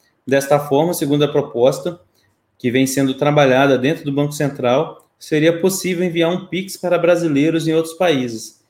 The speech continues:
e também pagar durante viagens itens em outros países durante,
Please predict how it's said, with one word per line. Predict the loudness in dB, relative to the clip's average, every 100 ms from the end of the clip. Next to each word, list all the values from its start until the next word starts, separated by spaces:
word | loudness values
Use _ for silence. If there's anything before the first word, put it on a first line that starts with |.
| _ _
e | -8
também | 0 2 2 0
pagar | -2 0 0 0 -2
durante | 0 -2 -4
viagens | -2 0 2 0 -4 -10 -14
itens | -8 -8 -6 -6
em | -2
outros | -2 -4
países | -2 0 0 -2
durante, | -2 -2 -4